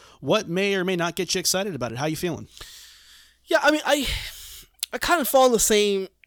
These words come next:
Speaker 2: in the same kind of bracket with The Last of Us, uh, remake, where this seems a little redundant to remake the, uh, Red Dead Redemption, but, I mean, that game did come out a very long time ago, and seeing it with that kind of,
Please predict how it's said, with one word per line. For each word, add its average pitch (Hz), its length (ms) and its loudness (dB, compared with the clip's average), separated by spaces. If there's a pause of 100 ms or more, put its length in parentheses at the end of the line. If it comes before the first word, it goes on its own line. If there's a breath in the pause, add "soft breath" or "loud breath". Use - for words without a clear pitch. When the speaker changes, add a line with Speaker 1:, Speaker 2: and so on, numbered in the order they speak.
(220)
Speaker 2:
in 202 80 -6
the 190 80 2
same 170 460 0
kind 160 180 -4
of 160 60 -2
bracket 147 340 -2
with 147 180 -6
The 156 80 -4
Last 135 300 -4
of 143 120 -6
Us, 135 340 -6 (120)
uh, 139 140 -2
remake, 143 380 -4
where 160 180 6 (420 loud breath)
this 269 140 2
seems 269 320 2
a 262 60 2
little 247 220 4
redundant 156 720 2 (100)
to 170 120 -4
remake 170 460 0
the, - 160 -4
uh, 160 400 2
Red 156 180 0
Dead 160 120 2
Redemption, 147 560 -2
but, 156 380 2
I 190 80 2
mean, 190 200 2 (120)
that 175 160 2
game 196 180 2
did 190 160 2
come 208 140 2
out 196 100 4
a 185 60 4
very 175 200 4
long 175 160 2
time 160 280 -2
ago, 160 300 0
and 156 120 -4
seeing 160 380 -2
it 156 220 -4
with 160 220 -4
that 143 360 -2
kind 160 240 -6
of, 143 180 -6